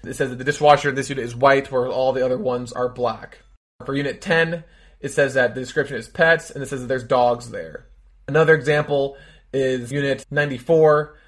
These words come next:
This is the master bedroom. Description, bath, light fixture condition, and the comment is, "Needs to be reattached to the wall." So,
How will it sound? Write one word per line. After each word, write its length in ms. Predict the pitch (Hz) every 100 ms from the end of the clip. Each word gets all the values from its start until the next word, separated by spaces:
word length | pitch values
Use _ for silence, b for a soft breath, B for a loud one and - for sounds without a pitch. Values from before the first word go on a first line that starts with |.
| b
This 100 | 143
is 60 | 123
the 60 |
master 380 | 131 139 135 131
bedroom. 600 | 156 156 151 151 147 147 b b
Description, 580 | 127 - 170 160 156 151 -
bath, 480 | 123 139 143 -
light 240 | 131 143 143
fixture 280 | 147 139 127
condition, 500 | 139 135 147 135 131
and 200 | 120 120
the 40 |
comment 360 | 139 131 131 131
is, 140 | 120
"Needs 220 | 131 131
to 60 | 127
be 240 | 127 117 - _ -
reattached 640 | 147 139 - 135 131 -
to 200 | - 127
the 80 | 120
wall." 520 | 113 117 110 - - _ _ _ _ _ _
So, 420 | - 147 135 127